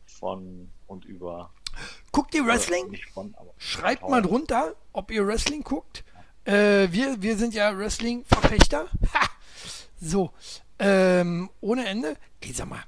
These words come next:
Speaker 2: wie komm ich denn hier wieder auf meinen Kanal? Du hässliche Twitch, du, wie kann ich mich denn hier
Speaker 1: Ach
Speaker 2: live,
Speaker 1: so,
Speaker 2: ich will mich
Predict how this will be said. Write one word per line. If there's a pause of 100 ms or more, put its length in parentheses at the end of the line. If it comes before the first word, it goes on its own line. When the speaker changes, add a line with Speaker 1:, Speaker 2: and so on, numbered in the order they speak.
Speaker 2:
wie
komm
ich
denn
hier
wieder (100)
auf
meinen
Kanal? (540)
Du
hässliche
Twitch, (360)
du, (320)
wie
kann
ich
mich
denn
hier
Speaker 1:
Ach
Speaker 2:
live,
Speaker 1:
so,
Speaker 2:
ich
will
mich